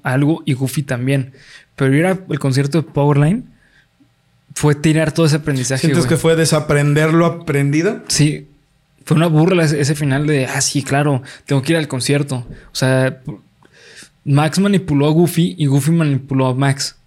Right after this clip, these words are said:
Speaker 1: Pero entonces, al fin y al cabo, la manipulación de Max estuvo bien, güey.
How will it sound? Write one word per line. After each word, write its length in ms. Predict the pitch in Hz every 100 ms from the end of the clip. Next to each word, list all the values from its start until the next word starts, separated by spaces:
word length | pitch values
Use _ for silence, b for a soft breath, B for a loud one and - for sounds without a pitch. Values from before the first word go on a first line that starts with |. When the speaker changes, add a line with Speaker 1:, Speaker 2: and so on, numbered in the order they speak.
| _ _ _ _ - -
Speaker 1:
Pero 180 | 147 143
entonces, 300 | 139 151 165
al 60 | 139
fin 80 |
y 40 | 156
al 100 | 147
cabo, 440 | 156 156 170 - _ _
la 120 | 147 139
manipulación 600 | 143 139 139 135 135 151
de 160 | 156
Max 340 | 151 156 180 143
estuvo 300 | - 135 127
bien, 200 | 131 170
güey. 280 | 143 127